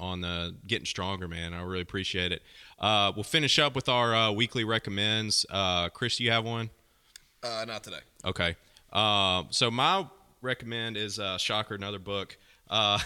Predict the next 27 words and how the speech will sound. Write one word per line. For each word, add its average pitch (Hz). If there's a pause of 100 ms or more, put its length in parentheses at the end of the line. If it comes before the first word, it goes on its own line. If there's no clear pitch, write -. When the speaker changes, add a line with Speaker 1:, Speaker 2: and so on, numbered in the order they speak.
(260)
Speaker 1:
<laughs> -
that 127
I 120
just 127
finished. 127
Uh, 107 (340)
it's -
called 117
The 98
Brothers 110
Karamazov 104
by 92 (500)
Fyo-, 107
F-, - (160)
I'm 101
gonna 95
butcher 92
the 87
name, 87
Do-, 101 (140)
Fyodor 104 (260)
Dostoevsky. 98 (400)
Speaker 2:
Yeah, 101
Speaker 1:
Um, 87 (140)
Speaker 2:
you 185
got 120
it. -